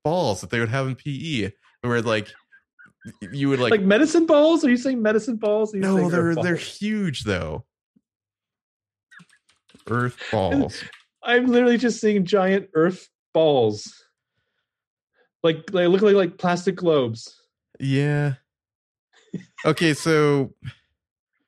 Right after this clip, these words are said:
Speaker 1: earth ball game?
Speaker 2: Mm.
Speaker 1: Maybe there's another word for them.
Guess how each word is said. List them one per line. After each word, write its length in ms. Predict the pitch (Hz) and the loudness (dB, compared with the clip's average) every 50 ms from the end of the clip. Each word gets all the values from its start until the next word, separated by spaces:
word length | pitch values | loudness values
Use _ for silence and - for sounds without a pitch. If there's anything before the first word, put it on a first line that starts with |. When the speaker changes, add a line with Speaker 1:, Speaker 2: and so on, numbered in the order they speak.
| _ _ - | _ _ -4
Speaker 1:
earth 220 | - 117 123 - - _ | -2 -2 -2 -4 -6 _
ball 220 | 123 123 117 113 101 | -2 0 0 -2 -4
game? 760 | 90 95 - - 85 87 95 117 139 156 165 170 170 160 - _ _ _ _ _ _ _ _ _ _ _ _ _ _ _ _ _ _ _ _ 190 185 _ _ _ _ _ _ _ _ _ _ _ 247 | -6 -8 -6 -4 -4 -2 -2 -2 -4 -4 -6 -8 -8 -10 -12 _ _ _ _ _ _ _ _ _ _ _ _ _ _ _ _ _ _ _ _ _ _ _ _ _ _ _ _ _ _ _ _ _ -12
Speaker 2:
Mm. 440 | 247 233 226 226 220 214 196 180 156 - _ _ _ _ _ _ _ _ _ _ _ _ _ _ _ _ _ _ _ _ _ _ _ _ _ _ _ _ _ _ _ _ _ _ _ - - - _ _ _ _ _ _ _ _ _ _ _ - - - - - - _ _ _ _ _ _ _ _ _ _ _ _ _ _ _ _ _ _ _ _ _ | -12 -10 -10 -10 -8 -8 -8 -10 -12 -14 _ _ _ _ _ _ _ _ _ _ _ _ _ _ _ _ _ _ _ _ _ _ _ _ _ _ _ _ _ _ _ _ _ _ _ -20 -20 -20 _ _ _ _ _ _ _ _ _ _ _ -20 -20 -20 -20 -20 -20 _ _ _ _ _ _ _ _ _ _ _ _ _ _ _ _ _ _ _ _ _
Speaker 1:
Maybe 240 | - 139 143 151 151 | -4 -4 -2 -2 -2
there's 220 | 143 139 127 117 - | -2 -4 -4 -4 -4
another 300 | 104 95 92 85 85 80 | -4 -2 -2 -2 -4 -4
word 260 | 76 73 73 71 - | -6 -8 -10 -10 -12
for 120 | - - - | -14 -16 -16
them. 280 | - - - - - | -14 -12 -12 -14 -14